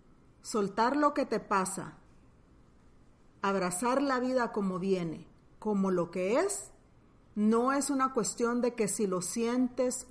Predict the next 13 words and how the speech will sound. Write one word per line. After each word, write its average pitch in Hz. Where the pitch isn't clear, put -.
o 190
no 202
lo 202
sientes, -
es 208
una 240
cuestión 240
de 185
decisión. 165
Tienes 220
que 262
decidir, 220
ok, 202